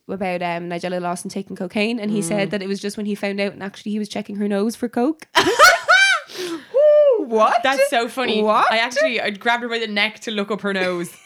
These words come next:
Speaker 3: <laughs>
Speaker 1: Ridiculous. Um,
Speaker 2: Oh my
Speaker 1: yeah.
Speaker 2: God, I can't process
Speaker 1: I know.
Speaker 2: that.
Speaker 1: I, 'cause I was reading up on this and I just remember that picture, but then I saw that and I was like, "What?" Why were you checking her nose by choking her?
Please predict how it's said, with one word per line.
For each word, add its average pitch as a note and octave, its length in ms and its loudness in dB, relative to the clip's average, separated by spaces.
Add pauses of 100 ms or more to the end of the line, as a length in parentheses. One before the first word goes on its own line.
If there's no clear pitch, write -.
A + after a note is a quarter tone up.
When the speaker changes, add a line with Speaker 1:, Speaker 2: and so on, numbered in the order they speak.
(360)
Speaker 3:
<laughs> - 440 -20
Speaker 1:
Ridiculous. G#3+ 760 -10 (380)
Um, F3 540 -6 (280)
Speaker 2:
Oh - 140 -14
my G3+ 100 -4
Speaker 1:
yeah. F3 180 -6
Speaker 2:
God, F#3+ 360 -8
I G4+ 80 -4
can't F#3+ 380 -8
process G#3 460 -6
Speaker 1:
I F#4+ 100 4
know. G#4 400 4
Speaker 2:
that. G3 220 0
Speaker 1:
I, F#4+ 160 2
'cause - 160 -6
I G4+ 80 2
was D4 100 -2
reading A#3 300 -2
up - 120 -4
on G#3+ 120 -2
this F#3+ 240 -4
and G3 260 -6
I G3 140 -4
just G#3 120 -4
remember G#3+ 300 -2
that G#3 180 -4
picture, A#3 280 -8
but G3 100 -10
then G#3+ 80 -4
I G#3 60 -2
saw A3+ 220 -4
that G#3+ 180 -2
and G3+ 100 -8
I G3 40 -4
was F#3+ 100 -8
like, F#3 200 -8 (1000)
"What?" A#3 280 -8 (220)
Why A#3+ 120 -4
were D#4+ 60 -2
you E4 120 -2 (140)
checking C#4+ 260 -8
her B3 80 -2
nose A#3+ 260 -2
by G#3+ 120 -4
choking A3 400 -6
her? - 160 -16